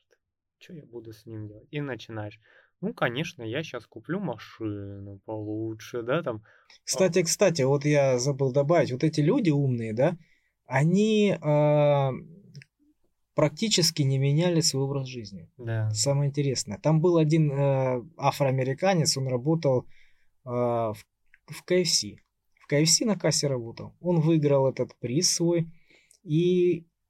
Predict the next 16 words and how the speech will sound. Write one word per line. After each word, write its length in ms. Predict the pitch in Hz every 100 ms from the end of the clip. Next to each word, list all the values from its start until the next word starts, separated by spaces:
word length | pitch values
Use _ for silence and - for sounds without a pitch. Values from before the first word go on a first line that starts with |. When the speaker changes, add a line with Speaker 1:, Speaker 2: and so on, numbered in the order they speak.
| _ _ _ _
Speaker 2:
и 180 | 147 156
открыл 400 | 147 - 165 175
франшизу 960 | 160 147 135 - 165 160 147 147 139 - _ _ -
Subway. 560 | - 135 117 110 92 - _ _ _ _ _ _ 139
Но 220 | 156 165
он, 420 | 170 170 143 - -
по-моему, 920 | 165 175 175 165 160 156 151 143 139 117 131 107 107 123 117 127
две 300 | 139 151 185
недели 540 | 175 135 113 180 165
или 160 | 139 139
два 260 | 131 156 160
месяца 640 | 127 151 160 156 - 131
ещё 280 | 123 - 131
работал 560 | 131 123 123 117 110
там 280 | - 143 196
же 220 | 165 110